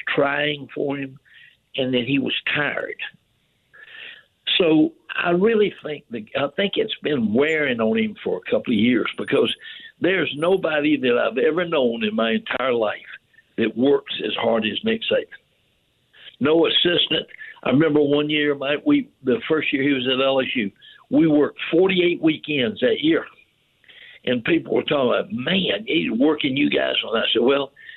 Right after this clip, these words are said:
he is working the heck out of us. There's no question about that. But none of us work as hard as he does." So I, I just think, and I, and I tell you, I can, I'm gonna be honest with you. I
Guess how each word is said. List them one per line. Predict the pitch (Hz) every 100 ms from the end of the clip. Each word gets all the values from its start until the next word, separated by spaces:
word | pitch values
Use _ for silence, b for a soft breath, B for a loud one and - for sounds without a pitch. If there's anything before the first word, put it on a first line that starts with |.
| B B
he | - 160 170
is | 190 -
working | 147 156 151 117
the | 110
heck | 127 117 -
out | - -
of | -
us. | -
There's | 127 123
no | 143 143
question | - 131 117 110
about | 107 107 -
that. | - - B B B B
But | 131 170 151 -
none | 135 151 214
of | 196 151
us | 151 151
work | 135 156 -
as | 135 -
hard | 147 151
as | 143
he | 208
does." | 180 - - - - _ _ _ _ _ _ _ _ b b b b -
So | 190 180
I, | - - -
I | 196
just | 185 220 - -
think, | 151 170 151 -
and | - 151
I, | 147 -
and | 160
I | 151 147
tell | 180 165
you, | 180
I | 151 151
can, | 151 -
I'm | 160
gonna | 165
be | 190 185 170
honest | 175 175 143 -
with | 175
you. | 151 160
I | 120